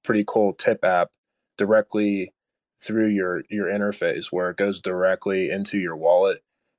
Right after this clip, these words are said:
Unlike other, um, tipping, uh, like on Discord or Telegram, it's usually an intermediary. Un-, unlike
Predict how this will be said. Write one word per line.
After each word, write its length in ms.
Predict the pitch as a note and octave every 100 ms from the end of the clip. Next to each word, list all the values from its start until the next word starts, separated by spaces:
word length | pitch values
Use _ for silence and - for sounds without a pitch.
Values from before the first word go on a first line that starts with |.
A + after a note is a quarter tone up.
| _ _
Unlike 420 | A2+ B2 B2+ A#2+
other, 600 | G#2+ A#2 A#2 A2+ G#2+ -
um, 460 | F#2+ F#2 F2 E2+ - _ _ _ _ _ _ _ _ _ _
tipping, 460 | - C3 G#2+ F#2+ _ _ _ F#2+
uh, 160 | F2
like 200 | D2+ -
on 280 | G2+ F#2+ F#2+
Discord 720 | A2 A#2+ - A#2+ A2 G#2+ G#2 G2
or 80 |
Telegram, 580 | F#2 A#2+ A#2+ G2 F#2+ F#2+
it's 140 | F#2+ A#2
usually 320 | A#2 G#2 F#2+
an 80 | F#2+
intermediary. 880 | G#2 G2+ F#2 G#2 C#3 E2+ E2 E2+ E2+
Un-, 220 | F#2+ F#2
unlike 420 | G#2+ A2 A2 G2+